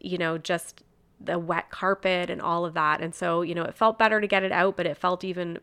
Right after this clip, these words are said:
better once I did this spray. And now that we have the air purifiers going, that much better as well. Um, so definitely recommend it if you, um, have found mold somewhere and it's topical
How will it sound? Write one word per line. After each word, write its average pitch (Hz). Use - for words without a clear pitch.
better 165
once 165
I 170
did 165
this 165
spray. 208
And 180
now 170
that 170
we 175
have 165
the 165
air 170
purifiers 165
going, 160
that 175
much 175
better 160
as 160
well. 156
Um, 160
so -
definitely 302
recommend 285
it 294
if -
you, 190
um, 170
have 170
found 208
mold 196
somewhere 202
and 165
it's -
topical 202